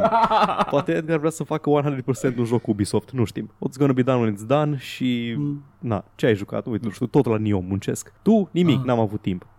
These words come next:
Speaker 2: E ok, rămâne rubrica așa mai loose, mai fiecare
Speaker 1: Da.
Speaker 2: după posibilități. Și rubrica patru este, nu știu, nu mă interesează, dar cu toate astea vă apreciez și sunteți cei mai tari, vă iubim și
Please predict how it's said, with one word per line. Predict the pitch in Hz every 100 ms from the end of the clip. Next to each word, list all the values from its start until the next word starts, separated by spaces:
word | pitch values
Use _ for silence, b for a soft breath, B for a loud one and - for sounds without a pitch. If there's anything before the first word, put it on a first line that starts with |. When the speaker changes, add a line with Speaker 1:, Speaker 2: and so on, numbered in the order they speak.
| _ -
Speaker 2:
E | 165
ok, | 151 95 98 139
rămâne | 180 170 151
rubrica | 151 127 127
așa | 131
mai | 101 98
loose, | 147 175 - - 131
mai | 123 120 117 107 104 _
fiecare | - 147 92 127 110
Speaker 1:
Da. | 113
Speaker 2:
după | 107 113
posibilități. | - - 101 101 - 262 247 - b b b b
Și | - 269
rubrica | 262 233 202
patru | - 254 233 -
este, | 226 -
nu | 214 233
știu, | - 190
nu |
mă | 180
interesează, | 156 156 143 - 220 202
dar | 180
cu | 170
toate | 175 190 -
astea | 175 - 160
vă | 147
apreciez | 143 131 131 - 185 156
și | 165 - 147 147
sunteți | 131 143 143 139
cei | 165
mai | 147 123
tari, | 156 156 147 139
vă | 123 123 123
iubim | 117 117 131 147 143
și | - 127 127 120 117